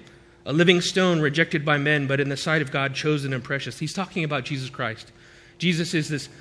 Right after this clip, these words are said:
rejected stone. It, it, it had been spoken of in the Old Testament that there would be one who would come, a, a stone that the builders would be rejected, would become the cornerstone upon which God would build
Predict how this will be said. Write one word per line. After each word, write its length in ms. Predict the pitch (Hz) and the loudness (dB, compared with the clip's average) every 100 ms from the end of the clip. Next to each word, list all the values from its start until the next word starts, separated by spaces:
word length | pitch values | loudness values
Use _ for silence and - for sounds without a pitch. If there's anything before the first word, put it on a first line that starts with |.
| - - - | -20 -16 0
rejected 580 | 147 139 190 - 175 151 | 2 8 6 8 0 0
stone. 380 | - 175 156 | 2 4 4
It, 100 | 156 | 2
it, 180 | 147 160 | 2 0
it 220 | 180 165 | 2 0
had 80 | 156 | -2
been 140 | 147 135 | -4 -4
spoken 340 | - 190 180 | 2 4 6
of 160 | 160 156 | 4 2
in 80 | |
the 80 | 147 | 2
Old 200 | 196 233 | 4 4
Testament 360 | 208 196 175 156 | 4 2 0 0
that 140 | 165 | 2
there 80 | 170 | 2
would 100 | 165 | 4
be 80 | 165 | 4
one 260 | 170 214 | 6 6
who 120 | 196 180 | 6 4
would 140 | 156 | 4
come, 220 | 226 202 - - - | 4 2 0 -8 0
a, 240 | 165 151 | 0 0
a 40 | 147 | 0
stone 400 | - 233 226 220 | 2 6 8 8
that 120 | 190 | 6
the 60 | |
builders 440 | 160 208 240 240 185 | 4 4 4 4 4
would 320 | 175 160 156 | 2 0 -4
be 120 | 175 | -2
rejected, 680 | 160 147 - 254 - 160 135 - - | 0 0 2 2 2 -6 -6 -14 -4
would 100 | 170 | 2
become 300 | 165 175 220 | 2 4 2
the 100 | 175 | 2
cornerstone 840 | 160 - - 277 294 247 - 233 226 | 0 -2 6 8 8 8 8 8 8
upon 320 | 185 254 247 | 6 6 8
which 180 | 233 - | 8 8
God 220 | 233 220 | 6 6
would 180 | 202 160 | 6 6
build 420 | 226 277 277 220 | 8 10 10 6